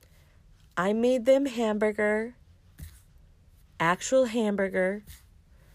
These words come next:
But I was at the academy last night, so my mother-in-law, she,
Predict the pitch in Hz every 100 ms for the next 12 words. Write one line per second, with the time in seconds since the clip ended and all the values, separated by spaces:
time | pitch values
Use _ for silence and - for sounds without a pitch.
0 | - - - - - - - - - _
1 | - _ _ - _ 175 196 208 202 202
2 | 196 202 202 - 294 302 247 185 165 160
3 | - 165 151 156 - - 185 170 170 170
4 | 185 208 254 277 262 208 165 160 175 -
5 | 220 208 202